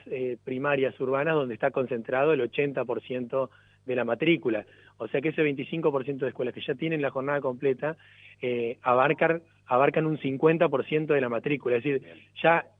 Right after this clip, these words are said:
Speaker 1: uno de cada dos chicos de la escuela primaria tienen algún tipo de extensión de jornada. Al, al incorporar más escuelas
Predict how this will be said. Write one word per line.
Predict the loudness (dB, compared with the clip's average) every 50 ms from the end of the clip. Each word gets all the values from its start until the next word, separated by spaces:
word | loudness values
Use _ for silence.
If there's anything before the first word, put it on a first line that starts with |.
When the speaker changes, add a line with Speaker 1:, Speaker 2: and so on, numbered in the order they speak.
| _ _ _
Speaker 1:
uno | 4 6 6 8
de | 6 6
cada | 6 6 6 8 8
dos | 8 6 6 4 -2
chicos | -4 -2 2 4 4 4
de | 4 2
la | 2
escuela | 0 0 0 0
primaria | 0 0 2 4 4 4
tienen | 4 2 2 2 4 2 0
algún | 0 0 0 0 -2 -2
tipo | -4 -6 -4 0 0 0
de | 0
extensión | 0 -4 -8 -8 -6 -4 -4 -4
de | -4 -4
jornada. | -4 -6 -6 -4 -6 -6 -8 -10 -14 -20 -20 -20 -20 -20 -20 -20 -20 _ _
Al, | 2 6 6 6 4 4
al | 2 4 4
incorporar | 2 4 6 6 6 6 6 4 4 6 6 6 6 4
más | 2 0 0 0
escuelas | -6 -6 _ 4 4 4 6 4 0 -2